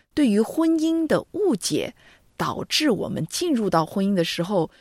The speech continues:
有非常错误的期待和一个衡量的标准。很多人因为自己错误的期待、衡量的标准出现错误，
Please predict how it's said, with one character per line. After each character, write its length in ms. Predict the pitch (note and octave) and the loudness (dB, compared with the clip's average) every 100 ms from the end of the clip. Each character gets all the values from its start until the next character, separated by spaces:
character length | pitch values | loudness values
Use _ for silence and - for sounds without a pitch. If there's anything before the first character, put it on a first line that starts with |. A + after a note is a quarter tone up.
| _ - | _ -8
有 120 | D3+ | -8
非 300 | - - D4+ | -4 0 0
常 260 | - F3 F3+ | 0 -2 -4
错 260 | - B3+ G3+ | -2 -2 -2
误 140 | E3+ | -4
的 100 | - | -6
期 380 | - - B3+ B3+ | -6 -4 -4 -2
待 340 | C4 G#3+ - - _ - - | -2 -2 -4 -14 _ -20 -20
和 440 | - - D3+ D#3 E3 | -16 -6 0 0 0
一 120 | - F3 | -4 -2
个 240 | F#3+ D#3+ | 0 0
衡 380 | - - D#3+ A3 | -2 -4 -2 0
量 200 | G3 E3 | -2 -4
的 120 | E3+ | -4
标 260 | A3+ B3+ C4+ | -2 -2 -2
准。 180 | - - _ _ _ _ - _ - | -6 -10 _ _ _ _ -20 _ -2
很 200 | G#3 G3 | 0 2
多 180 | F4 G#4 | 4 4
人 300 | C4 B3 C4+ - - | 4 2 -2 -14 -6
因 180 | F4 F4 | -2 0
为 100 | D#4+ | 0
自 160 | - | -2
己 100 | - | -2
错 280 | E3 - A#3+ | -2 0 2
误 120 | F#3+ | 2
的 120 | D#3 | 0
期 360 | C#3+ - - G#3 | -2 -2 -2 -2
待、 240 | G#3 F#3 | 0 0
衡 280 | - - F#3+ | 0 -2 0
量 200 | G#3 F#3+ | 2 2
的 220 | G#3 F3+ - - | 2 0 0 -2
标 240 | D#4 D#4+ | 0 0
准 260 | E4 E3+ A#2+ - | 0 0 -2 -10
出 160 | - F#3 | -6 -4
现 220 | F#3 E3+ | -2 -2
错 260 | - G3 D#3 | 0 2 2
误， 180 | D3+ | 2